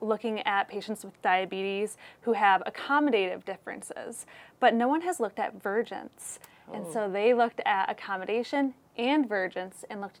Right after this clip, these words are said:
Speaker 1: to see what differences were there.
Speaker 2: Wow. So how did they set about exploring binocular vision in diabetes?
Speaker 1: So first they had to find the patients who had diabetes, and they looked for patients that were diagnosed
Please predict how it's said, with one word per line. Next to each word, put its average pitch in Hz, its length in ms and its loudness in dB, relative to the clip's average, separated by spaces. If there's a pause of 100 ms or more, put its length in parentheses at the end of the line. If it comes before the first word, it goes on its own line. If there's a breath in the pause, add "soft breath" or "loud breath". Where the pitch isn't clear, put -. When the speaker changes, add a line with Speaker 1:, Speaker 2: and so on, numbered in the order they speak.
(120)
Speaker 1:
to - 180 -8
see 185 260 -6
what 185 220 -6
differences 190 560 -12 (260)
were 208 240 -6
there. - 320 -14 (120)
Speaker 2:
Wow. 156 580 0
So 185 200 2
how 208 220 2
did 269 140 0
they 262 120 4
set 214 240 -2
about 185 280 2
exploring 170 720 -2
binocular 160 640 0
vision 151 380 -4
in 151 120 -6
diabetes? 139 800 -4 (680 loud breath)
Speaker 1:
So 285 540 10
first 381 380 4
they 381 180 4
had 269 240 6
to 277 100 -4
find 202 420 2
the 202 120 -4
patients 196 440 -6
who 226 40 -8
had 180 320 4
diabetes, - 720 -6 (320 soft breath)
and 220 300 0
they 226 100 10
looked 247 240 4
for 311 220 4
patients 220 680 -2 (140)
that 202 400 2
were 208 140 0
diagnosed 214 640 2